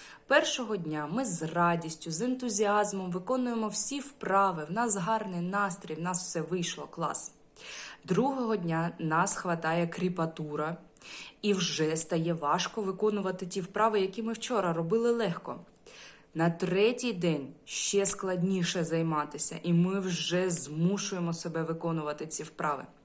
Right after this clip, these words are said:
Якщо нас вистачить на четвертий день, ми чемпіони, взагалі, це перемога. Але де наша постійність? Іде тиждень занять, місяць, рік,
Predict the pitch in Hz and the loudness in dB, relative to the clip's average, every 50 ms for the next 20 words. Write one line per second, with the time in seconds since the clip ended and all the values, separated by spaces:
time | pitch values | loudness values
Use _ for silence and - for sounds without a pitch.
0 | - - - - - - - - - 175 175 170 170 - - 214 202 196 180 170 | -20 -20 -20 -20 -20 -20 -20 -2 2 4 4 4 4 4 4 4 4 4 4 4
1 | 165 - 160 165 196 180 - - 170 170 - 165 165 165 165 160 - - 170 - | 2 2 2 2 0 2 0 0 -2 -2 -4 -4 -4 -4 -2 -2 -2 -2 -2 0
2 | 170 180 175 170 170 170 160 156 165 190 208 226 247 254 262 - - - - 156 | 2 2 2 2 0 -4 -4 -2 0 0 0 0 -2 -4 -6 -8 -14 -16 -8 -2
3 | 160 175 175 175 - 180 165 160 - 170 160 180 202 226 247 247 247 247 247 - | 0 0 0 0 0 -2 -2 -2 0 0 2 4 4 4 4 2 0 -2 -4 -8
4 | - - - - - - - - _ _ _ _ _ - 147 - 175 170 165 175 | -12 -18 -20 -20 -20 -20 -20 -20 _ _ _ _ _ -8 -2 0 0 2 2 2
5 | 175 170 165 147 - - - - - 175 165 165 165 165 160 160 156 151 147 - | 2 2 0 -2 -4 -6 -6 -2 0 0 0 2 0 0 0 0 -2 -6 -8 -8
6 | - - - - _ _ - - - - - _ - - - 185 196 196 190 170 | -12 -14 -16 -20 _ _ -20 -20 -20 -20 -20 _ -2 2 4 4 4 4 2 0
7 | 143 - - - - - 165 165 202 226 240 247 233 - - 220 - - 220 214 | -2 -2 -8 -16 -16 -6 -2 0 2 2 2 2 0 0 -2 -4 -2 0 0 0
8 | - - - 247 233 185 147 139 - - - - - - - - - - - - | 0 0 0 0 0 0 0 -2 -4 -8 -10 -12 -16 -20 -20 -18 -18 -20 -20 -8
9 | - - 247 254 208 190 220 214 185 156 143 139 - - - - 202 190 190 180 | -2 0 2 2 4 6 6 8 8 6 2 -2 -6 -12 -4 0 2 2 2 2
10 | 180 180 220 233 233 226 - - 190 180 202 214 208 208 214 208 208 208 208 - | 2 0 0 0 0 -2 -4 -4 -2 0 0 0 0 -2 -2 -4 -4 -4 -6 -8
11 | - - 165 170 175 180 196 226 233 - - 220 196 - - 165 156 160 170 190 | -6 0 2 2 4 4 2 2 0 2 2 4 4 4 2 2 2 2 4 4
12 | 214 247 254 - - - | 4 2 0 -2 -6 -12